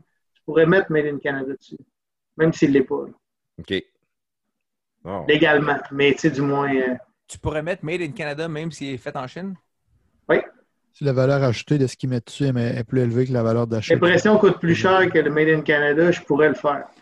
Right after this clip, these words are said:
Speaker 3: Donc, si l'impression coûte plus cher que le matériel puis la confection du t-, t-shirt en particulier, exemple, tu peux dire, si, dans le fond, c'est la plus
Speaker 1: Et
Speaker 3: grosse
Speaker 1: Made in
Speaker 3: personne,
Speaker 1: Canada.
Speaker 3: la, la plus grosse personne de production est le pays d'où est-ce que ce t-shirt-là ou, ou ce item-là a été fait.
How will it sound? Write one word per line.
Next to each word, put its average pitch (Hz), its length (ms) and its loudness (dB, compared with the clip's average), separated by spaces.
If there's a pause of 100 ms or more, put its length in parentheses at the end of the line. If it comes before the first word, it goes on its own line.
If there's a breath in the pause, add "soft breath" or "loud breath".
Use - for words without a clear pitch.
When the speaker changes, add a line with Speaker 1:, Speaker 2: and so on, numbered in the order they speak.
(140 soft breath)
Speaker 3:
Donc, 139 140 -6
si - 100 -10
l'impression 196 400 -2
coûte 175 140 -4
plus - 100 -18
cher 175 180 -2
que - 80 -4
le 139 100 -4
matériel 151 540 -4
puis 147 120 -8
la 135 100 -2
confection 147 440 -6
du 127 200 -12
t-, - 220 -18 (100)
t-shirt 165 400 -4
en 156 80 -4
particulier, 135 460 -10
exemple, 147 440 -6
tu - 80 -20
peux 147 80 -10
dire, 151 180 -6
si, - 200 -12 (420)
dans 139 120 -10
le - 40 -8
fond, 220 100 -4
c'est 185 120 -6
la 156 60 -4
plus 170 120 -4
Speaker 1:
Et 175 40 -8
Speaker 3:
grosse 160 180 4
Speaker 1:
Made 156 100 6
in 156 60 4
Speaker 3:
personne, 156 220 2
Speaker 1:
Canada. 143 280 6
Speaker 3:
la, - 60 -14 (160)
la 151 40 -2
plus 202 180 -6
grosse 220 200 0
personne 202 240 -6
de 214 60 -2
production 180 640 -4
est 185 280 -2 (380 soft breath)
le 135 240 -4
pays 151 300 -2
d'où 143 140 -4
est-ce 147 120 -6
que 135 100 -6
ce - 140 -10
t-shirt-là 131 640 -8
ou, 131 300 -8
ou 131 40 -12
ce 127 140 -10
item-là 135 460 -6
a - 20 -4
été 127 160 -10
fait. 117 200 -10